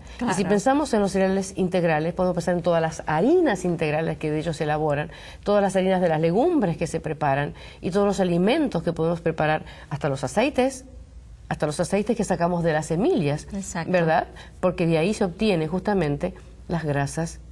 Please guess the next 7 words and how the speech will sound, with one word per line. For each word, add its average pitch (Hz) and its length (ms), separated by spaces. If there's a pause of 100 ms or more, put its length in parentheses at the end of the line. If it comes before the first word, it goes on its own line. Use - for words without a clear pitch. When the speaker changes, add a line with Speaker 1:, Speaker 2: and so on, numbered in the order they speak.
(140)
Speaker 1:
sanas, 135 580
las 143 160
que 147 160
nuestro 147 300
organismo 147 580
necesita. 127 720 (580)
Speaker 2:
Sí. 165 380